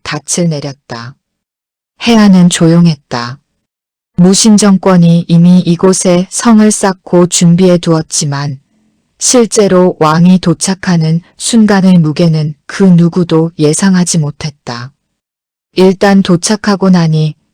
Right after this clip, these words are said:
많은 것이 달랐다. 섬은 좁고 자원은 부족했고 거주지는 턱없이 모자랐다. 궁궐은 임시로 지어야 했고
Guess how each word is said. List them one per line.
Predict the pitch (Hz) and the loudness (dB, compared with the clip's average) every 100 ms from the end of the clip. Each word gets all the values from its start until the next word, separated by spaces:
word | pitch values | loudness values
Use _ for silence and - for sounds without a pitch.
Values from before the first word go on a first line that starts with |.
| _ - | _ -6
많은 | 151 156 190 | -4 0 0
것이 | 196 175 - 175 | 2 0 -2 -4
달랐다. | 156 147 143 - - 120 120 - _ _ _ _ _ _ _ | -6 -8 -10 -14 -12 -12 -12 -18 _ _ _ _ _ _ _
섬은 | - 214 196 196 | -6 0 2 4
좁고 | 190 175 - - 151 143 147 _ _ _ _ | 2 -2 -4 -6 -4 -4 -6 _ _ _ _
자원은 | - 180 175 190 185 180 175 | -6 0 2 4 4 2 2
부족했고 | 175 180 175 - 170 - 143 139 147 _ _ _ _ _ | -2 -2 -4 -6 -8 -8 -6 -6 -8 _ _ _ _ _
거주지는 | - 175 160 185 185 165 156 170 | -2 0 0 -2 0 0 0 -4
턱없이 | - 214 202 - - 165 | -4 -2 -2 -2 -2 0
모자랐다. | 143 147 165 143 135 - 117 120 139 _ _ _ _ _ _ _ - | 0 -2 -4 -8 -12 -14 -12 -12 -16 _ _ _ _ _ _ _ -6
궁궐은 | - 190 190 196 185 180 170 | 2 2 4 2 2 2 2
임시로 | 165 180 202 180 180 | 2 2 0 0 0
지어야 | - 175 165 165 | 0 0 0 0
했고 | 160 147 - 139 139 | -4 -10 -8 -6 -6